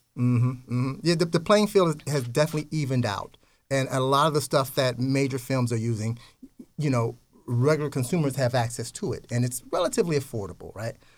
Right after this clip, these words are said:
So, um, so that's pretty much what it is. Same programs. I can, I can watch Star Wars and create some of the same effects that they did in Star Wars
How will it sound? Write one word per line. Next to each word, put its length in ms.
So, 340
um, 360
so 160
that's 160
pretty 160
much 160
what 80
it 60
is. 100
Same 280
programs. 540
I 100
can, 420
I 100
can 200
watch 180
Star 260
Wars 300
and 100
create 300
some 100
of 80
the 80
same 400
effects 560
that 160
they 100
did 160
in 120
Star 260
Wars 240